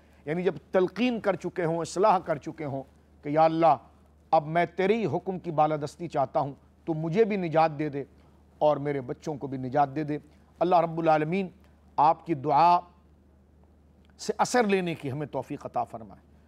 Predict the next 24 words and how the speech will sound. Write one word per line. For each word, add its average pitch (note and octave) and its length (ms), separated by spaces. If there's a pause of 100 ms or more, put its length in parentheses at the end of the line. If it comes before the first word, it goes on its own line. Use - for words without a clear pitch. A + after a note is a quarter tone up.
(380)
और D3 260
ऐसी G3 320
बुरी F3 260
आदतें D#3+ 380
अगर D3+ 180
हमारे D3+ 300
अंदर D#3 280
हैं C3 140
तो C#3 100
अल्लाह D3 200
रब्बुल C3+ 260
आलमीन C3 360 (640)
हमें E3+ 200
उससे D#3 220
तौबा E3+ 360
की C#3+ 160
तौफीक C#3+ 380
अता C3 200
फरमाए, B2+ 420 (100)
ऐसी G#3 320
तौबा F3 300 (580)
कि D3+ 80
तौबतन E3+ 540
नसूहा E3 400